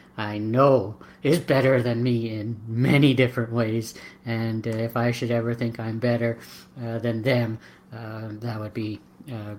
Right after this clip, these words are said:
mistake on my part. And so humility is so, so important, no matter where you are, what you do. And from interviewing hundreds and hundreds of successful people,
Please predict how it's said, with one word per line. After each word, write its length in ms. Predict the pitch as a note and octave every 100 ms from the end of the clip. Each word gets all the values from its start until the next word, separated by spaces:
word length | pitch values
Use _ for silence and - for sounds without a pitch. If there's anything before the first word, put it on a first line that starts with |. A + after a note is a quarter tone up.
| -
mistake 580 | C3 B2 - C3 A#2+ A#2
on 160 | G#2+
my 240 | G#2+ G#2 G#2
part. 360 | - F#2+ G2 A#2+
And 200 | G#2 G2+
so 200 | - G#2+
humility 680 | G2+ B2 B2+ B2+ B2 A#2+ G#2
is 140 | G#2+ -
so, 560 | - - - C#3 B2
so 280 | A#2+ C3 G#2+
important, 440 | A2 - A2+ A2 - - - -
no 80 | B2
matter 320 | B2 A#2+ A#2+
where 360 | A2 B2 B2+
you 200 | B2 A#2+
are, 320 | A2+ A2 A2+ A2+ - -
what 280 | A#2+ C3 C3
you 80 | B2
do. 280 | A2 A#2 B2+
And 200 | C#3 C3+
from 440 | - - - F#3
interviewing 640 | D3+ F3+ C#3 A#2+ A2+ G#2+ -
hundreds 540 | - D3 G3 D3+ A2+
and 160 | A2+ A2
hundreds 340 | C3 C3+ A2+
of 120 | A#2+
successful 540 | A2 A2 - B2+ - A2
people, 440 | - E3 B2 G#2